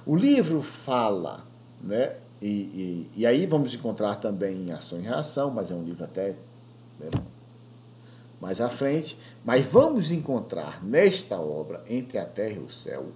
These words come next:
uma aula de Clarencio perfeita sobre os nossos centros de força, né? Do coronário ao genésico, um por um, especificando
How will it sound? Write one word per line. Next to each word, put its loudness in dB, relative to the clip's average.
uma 2
aula 4
de -6
Clarencio -12
perfeita 2
sobre 2
os -2
nossos -6
centros -2
de -10
força, -14
né? -6
Do -8
coronário -2
ao -2
genésico, -8
um -4
por 0
um, -2
especificando -2